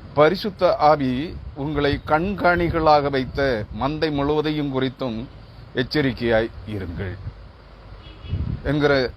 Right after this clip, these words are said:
இந்த வேத வாக்கியத்தை குறித்து நான் உங்களோடு சில மணித்துளிகள் தியானிக்கலாம் என்று விரும்புகிறேன். மன விருப்பமுள்ள சகோதர சகோதரிகள்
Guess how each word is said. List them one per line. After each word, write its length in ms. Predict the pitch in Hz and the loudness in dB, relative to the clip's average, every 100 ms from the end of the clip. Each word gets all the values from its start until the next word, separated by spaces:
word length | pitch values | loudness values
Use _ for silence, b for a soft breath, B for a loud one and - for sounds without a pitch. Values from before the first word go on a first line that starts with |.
| - 135 | -10 -4
இந்த 280 | 147 143 | -2 0
வேத 260 | 127 147 151 | 4 4 4
வாக்கியத்தை 520 | 139 120 127 110 117 | 2 0 -2 -2 -2
குறித்து 460 | 104 107 95 156 95 - - - - | -4 -6 -8 -10 -10 -10 -12 -16 -8
நான் 160 | 123 135 | -2 0
உங்களோடு 580 | 127 123 123 120 117 95 - - - - - - - - - - - | 2 2 2 2 -2 -4 -8 -8 -8 -12 -16 -14 -14 -12 -12 -12 -12
சில 240 | - 156 147 | -2 2 4
மணித்துளிகள் 760 | 127 120 120 120 113 107 87 - - - - - - - - - - - - - - - - - - - - - - - - - - - - - - - 110 | 2 -2 -2 -2 0 -2 -6 -12 -18 -20 -20 -20 -18 -16 -14 -14 -16 -18 -20 -20 -20 -20 -20 -20 -16 -10 -8 -8 -10 -10 -12 -12 -12 -16 -20 -20 -18 -6 2
தியானிக்கலாம் 580 | 131 143 123 123 120 | 4 4 0 0 0
என்று 200 | 110 104 | -2 -4
விரும்புகிறேன். 480 | 104 98 95 92 95 - - - - - | -4 -6 -8 -8 -8 -10 -14 -14 -14 -6
மன 240 | 117 143 160 | 0 2 2
விருப்பமுள்ள 840 | 143 147 135 131 139 147 147 139 - | 2 0 -2 -2 0 2 2 0 -6
சகோதர 460 | - 123 123 120 | -4 -2 0 0
சகோதரிகள் 580 | 110 113 110 104 95 123 | -2 -4 -4 -4 -6 -8